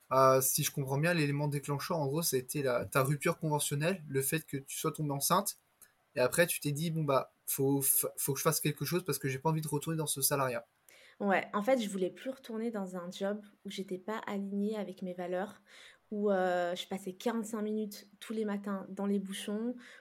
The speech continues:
Speaker 2: où après, quand je suis tombée enceinte, je me suis dit, « Il va falloir que j'aille, euh, euh, chercher mon fils dans le speed en sortant à dix-huit heures, je vais me taper une demi-heure de bouchon, il va falloir que je fasse le bain, le repas, et cetera. » En fait, ça m'allait plus du tout, cette, euh,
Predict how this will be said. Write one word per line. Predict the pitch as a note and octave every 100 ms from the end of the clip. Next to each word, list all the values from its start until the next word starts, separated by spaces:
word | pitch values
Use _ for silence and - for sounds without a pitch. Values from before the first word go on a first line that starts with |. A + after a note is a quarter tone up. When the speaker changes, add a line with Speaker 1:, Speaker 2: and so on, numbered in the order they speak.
| -
Speaker 2:
où | G#3+
après, | F#3+ A#3+
quand | A3+
je |
suis | G3+
tombée | G#3 G3+
enceinte, | G3+ G#3+ G3+
je |
me | G3
suis | - -
dit, « | F#3+
Il | G3
va |
falloir | F#3+ F#3 F#3 -
que | G3+
j'aille, | F#3+ F#3 F#3+
euh, | F#3 F3+ F3 F#3 - - - - -
euh, | F#3 F#3 F#3
chercher | G3+ G#3 G#3+
mon | G3+
fils | G3 - G3+
dans | G3
le | G3
speed | - - A3+ G3+
en | F#3
sortant | F#3 F#3 G3
à | G3
dix-huit | G3 G3+ G#3
heures, | G#3+ G#3 G3+
je |
vais | F#3+
me |
taper | F#3 F#3 F#3+
une | G#3
demi-heure | B3 B3+ B3
de | B3
bouchon, | B3 A#3+ A#3+ A#3
il | A3+
va | F3+
falloir | F3+ F3+
que | F#3+
je | -
fasse | F3+ B3+
le |
bain, | C4 A#3 A#3
le | A#3+
repas, | B3+ B3 B3
et | B3
cetera. » | A#3+ A#3 G#3+ -
En | G3+
fait, | A3
ça | G#3
m'allait | F3+ F#3
plus | - G#3
du | A3
tout, | -
cette, | A#3+ G3 F3
euh, | F3 E3+